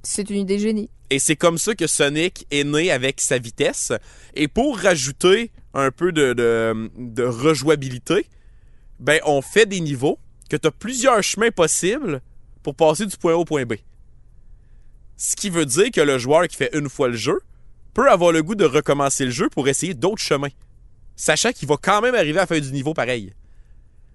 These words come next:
Speaker 2: On met la partie du haut qui est plus facile si tu réussis à rester en haut, et on fait la section du bas du niveau, là où t'as tout le temps le réflexe de tomber,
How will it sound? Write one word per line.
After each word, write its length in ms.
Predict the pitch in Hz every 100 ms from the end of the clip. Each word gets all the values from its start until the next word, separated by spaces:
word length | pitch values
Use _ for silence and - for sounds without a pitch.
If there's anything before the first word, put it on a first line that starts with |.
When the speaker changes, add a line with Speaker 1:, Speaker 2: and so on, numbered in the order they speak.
| - - - - -
Speaker 2:
On 180 | 135 147
met 140 | 160 180
la 100 | 156
partie 280 | 143 -
du 180 | 120 - -
haut 200 | 180 202 - - -
qui 140 | -
est 40 | 131
plus 220 | - 165
facile 640 | 160 147 - 160 302 156
si 240 | 123 - 165
tu 200 | - 160
réussis 300 | 147 147 165
à 40 |
rester 320 | 151 135 -
en 180 | 127 120
haut, 180 | 123 180 - - - - _ - -
et 120 | 175
on 160 | 170 151
fait 200 | - 196
la 120 | 151
section 400 | - 147 - 170
du 180 | 135 113
bas 220 | 117 185
du 160 | 151 139
niveau, 340 | 131 127 180 -
là 240 | 120 156
où 160 | 156 139
t'as 220 | - 123
tout 160 | -
le 60 | 135
temps 120 | 156
le 80 | 147
réflexe 340 | 127 123 147
de 80 | 123
tomber, 480 | 120 131 120 113 170